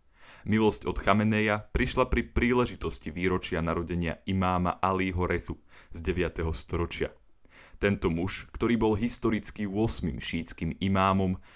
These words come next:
je jednou z najuctievanejších postáv v histórii šítskeho islamu. Výročie jeho narodenia patrí k sviatkom,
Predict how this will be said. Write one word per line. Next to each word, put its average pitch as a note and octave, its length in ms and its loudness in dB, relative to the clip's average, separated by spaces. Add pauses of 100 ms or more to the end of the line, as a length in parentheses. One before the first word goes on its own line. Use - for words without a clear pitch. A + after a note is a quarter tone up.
(120)
je A2+ 160 2
jednou A#2 300 2
z F2 100 -4
najuctievanejších E2+ 1300 -2
postáv F#2+ 560 2
v F#2+ 80 0
histórii F2 400 0
šítskeho D#2+ 680 -6
islamu. E2+ 500 0 (640)
Výročie G#2+ 640 4
jeho E2 240 0
narodenia F#2+ 800 4
patrí A#2 320 0
k - 160 -4
sviatkom, B2 640 2